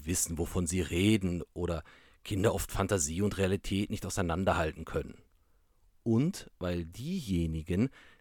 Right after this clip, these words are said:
denen sie davon erzählten, umgekehrt davon überzeugt waren, dass ein katholischer Priester so etwas nicht macht.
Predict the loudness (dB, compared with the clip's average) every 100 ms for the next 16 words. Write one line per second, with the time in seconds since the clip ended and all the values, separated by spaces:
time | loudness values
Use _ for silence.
0 | 0 4 4 2 0 -4 -2 -2 -4 -2
1 | 0 2 2 0 -2 -6 _ 0 2 4
2 | 2 2 0 0 0 0 2 0 6 6
3 | 6 4 4 6 4 4 2 2 -10 -20
4 | -20 -10 -8 -6 -2 2 4 8 8 6
5 | 0 0 -2 -2 -2 -2 -4 -6 -6 -6
6 | -6 -8 -6 -8 -16